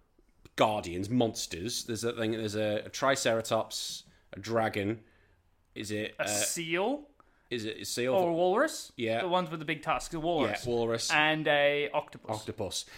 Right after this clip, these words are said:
Speaker 1: And you have to basically race them and whiz pig at the end and basically go from start to finish,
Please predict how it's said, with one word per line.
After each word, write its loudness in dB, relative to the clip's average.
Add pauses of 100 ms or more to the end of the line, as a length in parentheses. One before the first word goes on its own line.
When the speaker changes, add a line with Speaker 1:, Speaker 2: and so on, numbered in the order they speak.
(140)
Speaker 1:
And 4
you 10
have 6
to 0
basically 2
race 2
them -6 (500)
and 0
whiz 8
pig 6
at 2
the 2
end -2 (300)
and -2
basically 0
go 2
from -2
start 4
to -6
finish, -4